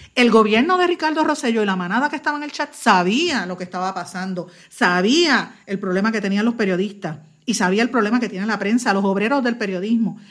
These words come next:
y le sacaron provecho. Estrangularon a las empresas mediáticas para apoderarse de la libertad de prensa. Eso es lo que demuestra el chat. Y yo creo que ya es hora de que empecemos a admitirlo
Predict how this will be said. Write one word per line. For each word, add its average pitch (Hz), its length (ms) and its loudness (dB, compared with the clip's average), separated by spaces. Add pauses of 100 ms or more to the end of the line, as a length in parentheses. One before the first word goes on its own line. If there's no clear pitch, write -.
(200)
y 208 80 -2
le 180 120 2
sacaron 170 440 -2
provecho. 160 540 -6 (1300)
Estrangularon 202 800 4
a 226 80 4
las 208 140 0
empresas 196 480 0
mediáticas 233 580 2
para 202 220 0
apoderarse 196 600 -2
de 220 100 -4
la 180 100 -2
libertad 170 380 -4
de 208 100 -2
prensa. 202 420 -2 (300)
Eso 285 320 2
es 254 40 2
lo 247 100 2
que 226 100 -4
demuestra 196 400 -8
el 185 100 -6
chat. 170 340 -10
Y 202 60 -6
yo 185 100 -4
creo 226 120 -4
que 269 120 2
ya 269 100 4
es 240 60 4
hora 233 460 4 (300)
de 196 120 -4
que 190 100 -2
empecemos 185 420 -2
a 269 60 4
admitirlo 208 800 0